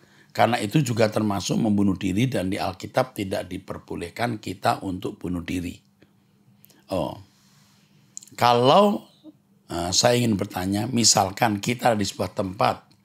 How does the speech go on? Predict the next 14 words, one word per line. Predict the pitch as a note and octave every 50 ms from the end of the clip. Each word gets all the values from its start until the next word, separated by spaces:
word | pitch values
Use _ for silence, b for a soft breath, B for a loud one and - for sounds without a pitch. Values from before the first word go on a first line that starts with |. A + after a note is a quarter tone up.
| b b b
lalu | - - A#2 B2+ B2+
ada | A#2 G#2+ G#2
pembunuh | A#2+ A2 G2 F#2+ G2+ G2+ A2 A#2+
dan | A2+ G#2+ G2 F#2+ F#2+
berkata, | F#2 G2 F#2 F#2 - - F#2 F2+ - - - A2+ G#2+ F2+ - - _ _ - _ - b b b b b b b b b b b b b b b b _ _ _ _ _ _ - -
"Kalau | - F#2 F2+ G2 A2 A2
saya | G#2 - - G#2+ G#2 F2+ -
bunuh | - G2+ G2 G2 F#2+
kamu, | - G2 G2 G2 G#2+ B2 D3 F3 - - -
artinya | G#2 G#2 - - G#2 A2 A2+ -
kamu | - G2 G#2 G2+ G2+
percaya | - G#2 G2+ - - F#2+ G2 G#2 G#2+
bahwa | A#2+ G#2+ F#2+ F2 -
Tuhanmu | - G2+ F2 F2 F#2 F#2+